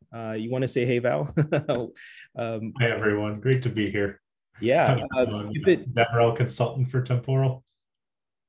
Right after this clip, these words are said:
Speaker 1: Yeah, you've been working on a, on a tutorial series, I think our, essentially our first, uh, official tutorial series, uh, building an e-commerce web app.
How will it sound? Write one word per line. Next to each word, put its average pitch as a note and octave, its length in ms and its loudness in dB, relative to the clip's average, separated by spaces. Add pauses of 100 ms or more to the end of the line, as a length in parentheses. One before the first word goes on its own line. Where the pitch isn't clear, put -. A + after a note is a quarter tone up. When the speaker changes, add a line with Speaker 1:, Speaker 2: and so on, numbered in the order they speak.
(340)
Speaker 1:
Yeah, D3 100 4
you've D#3 140 8
been A3+ 100 10
working E3+ 260 6
on D3+ 120 6
a, B2 320 0
on B2+ 80 -4
a A2 320 -4 (160)
tutorial D3+ 360 4
series, A2+ 520 -2
I A#2 40 -8
think E3 160 -4
our, C3+ 200 4
essentially C3+ 380 -4
our A2+ 120 0
first, G#2+ 420 -10 (680)
uh, G#2+ 200 -4
official C3 320 2
tutorial A#2 400 2
series, G2+ 600 -6 (100)
uh, G#2 280 0
building D3 360 4
an A#2+ 120 2
e-commerce A#2 380 -2
web A2 200 0
app. - 180 -6